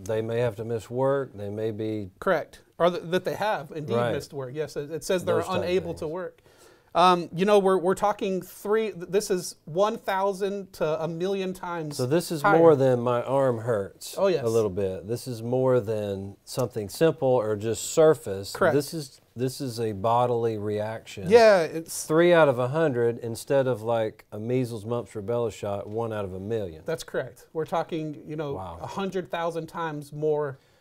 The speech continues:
Speaker 2: adverse.
Speaker 1: So there's
Speaker 2: than
Speaker 1: reason for concern.
Speaker 2: There is, there's
Speaker 1: There's
Speaker 2: reason for
Speaker 1: reason for
Speaker 2: concern, and it's,
Speaker 1: concern.
Speaker 2: it's well documented, Mister Tomlinson. These are, these aren't something that, you know, is just some guy saying on the internet. These are well documented things that the C D C has published their data 'cause they're required to.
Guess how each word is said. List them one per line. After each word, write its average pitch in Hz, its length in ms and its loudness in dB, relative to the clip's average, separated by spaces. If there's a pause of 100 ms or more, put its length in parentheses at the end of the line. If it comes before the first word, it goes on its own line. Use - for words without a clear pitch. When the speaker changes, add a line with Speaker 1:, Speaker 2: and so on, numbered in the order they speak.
Speaker 2:
adverse. 165 640 -4
Speaker 1:
So - 200 2
there's 190 220 8
Speaker 2:
than 175 80 2
Speaker 1:
reason 170 320 8
for 135 140 -2
concern. 95 500 -10 (540)
Speaker 2:
There 233 160 10
is, 226 140 6
there's 247 160 6
Speaker 1:
There's 247 80 -2
Speaker 2:
reason 294 140 2
for 330 60 6
Speaker 1:
reason 269 160 4
for 233 40 -4
Speaker 2:
concern, 233 320 2
and 240 80 2
it's, 220 200 0
Speaker 1:
concern. - 120 -14
Speaker 2:
it's - 160 -2
well 262 180 4
documented, 139 680 -8 (100)
Mister 156 300 -6
Tomlinson. 139 500 -6
These 196 180 -2
are, 214 140 4
these 214 320 -4
aren't 240 180 2
something 220 380 -2
that, 185 260 -2 (380)
you 180 100 0
know, 185 220 6
is 170 220 2
just 180 180 0
some 190 220 2
guy 180 460 4
saying 185 500 0
on 160 100 0
the 156 140 0
internet. 185 360 -2
These 202 140 -4
are 202 100 2
well 196 380 2
documented 190 540 -2
things 190 180 0
that 170 140 -4
the 190 80 -2
C 214 200 -8
D 220 120 -8
C 226 180 -8
has 185 160 -2
published 208 560 -6
their 165 100 -4
data 165 300 -4
'cause 151 160 -8
they're 151 100 -4
required 143 560 -8
to. 127 220 -12